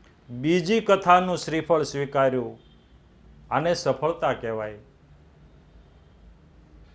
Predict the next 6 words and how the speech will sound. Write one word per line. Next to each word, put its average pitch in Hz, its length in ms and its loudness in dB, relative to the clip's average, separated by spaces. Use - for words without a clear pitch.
અને 185 260 4
કથા 180 360 10
પૂર્ણ 196 460 4
થવાની 185 540 8
હતી 156 360 -2
બપોરે 135 560 2